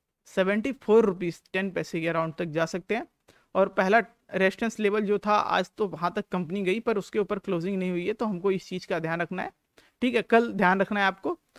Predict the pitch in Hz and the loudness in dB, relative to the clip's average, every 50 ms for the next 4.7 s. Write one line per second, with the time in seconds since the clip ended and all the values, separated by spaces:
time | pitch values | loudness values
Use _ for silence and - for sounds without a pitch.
0 | - _ - 202 208 196 - - 233 233 247 247 202 220 220 226 226 233 - - | -20 _ 2 4 4 4 4 2 2 4 4 4 4 4 4 4 2 2 2 -2
1 | 190 - - 220 220 214 220 214 - 185 185 180 180 202 196 - 208 190 - 185 | -8 -2 0 2 2 4 2 4 4 4 4 4 2 0 -2 -2 -4 -4 -2 -4
2 | 180 180 180 - 208 202 196 156 175 185 185 180 190 185 202 190 180 - 202 196 | -4 -2 -4 -4 -4 -6 -4 -4 -4 -4 -2 -2 -4 -4 -4 -6 -4 -4 -4 -4
3 | - - 214 - - - 240 226 226 - 202 175 151 156 190 214 214 - 214 202 | -4 -6 -10 -12 -4 2 2 2 4 2 0 -2 4 6 6 6 6 4 2 2
4 | 202 196 196 - 233 254 262 - 196 190 185 - 185 180 | 2 0 -2 -4 -6 -6 -2 -2 -2 -2 -2 -4 -6 -6